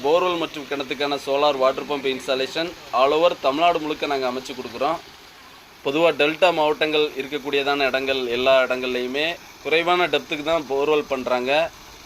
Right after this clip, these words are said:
So, போர்வெல்ல அதிகப்படியான வாட்டர் கிடைக்கும். அதாவது, கிணத்துலேருந்து கிடைக்கக்கூடியதான வாட்டர் டெலிவரி போர்லேருந்து எடுத்துக்க முடியும். அதே நேரத்துல ஏக்கர் கணக்குல நெல் விவசாயத்துக்கு பயன்படக்கூடியதான வாட்டர் டெலிவரி கொடுக்க முடியும். So, இந்த இடத்துல நல்ல ஃபோர்ஸான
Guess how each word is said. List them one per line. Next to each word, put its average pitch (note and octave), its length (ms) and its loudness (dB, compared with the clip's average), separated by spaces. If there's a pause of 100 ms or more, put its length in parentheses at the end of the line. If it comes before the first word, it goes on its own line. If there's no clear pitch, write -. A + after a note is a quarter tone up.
(180)
So, D3 140 2 (100)
போர்வெல்ல E3+ 460 4 (200)
அதிகப்படியான E3+ 580 0
வாட்டர் C#3+ 400 0
கிடைக்கும். C3 400 -2 (280)
அதாவது, C#3 320 0 (100)
கிணத்துலேருந்து E3 680 0
கிடைக்கக்கூடியதான D3 760 0
வாட்டர் C#3 380 2
டெலிவரி C#3+ 340 0 (180)
போர்லேருந்து D#3 520 2
எடுத்துக்க C#3 360 -4
முடியும். D3 360 -2 (360)
அதே D3 200 0
நேரத்துல D#3+ 360 2 (360)
ஏக்கர் E3 300 -2
கணக்குல D#3 320 -2
நெல் D#3 260 0
விவசாயத்துக்கு D#3 720 -2
பயன்படக்கூடியதான C#3 840 0
வாட்டர் C#3 300 2
டெலிவரி C#3 280 -2
கொடுக்க B2+ 300 -10
முடியும். C3 340 -4 (460)
So, D3 120 2
இந்த D3+ 240 2
இடத்துல F3 360 2
நல்ல D#3 440 0
ஃபோர்ஸான F3 520 0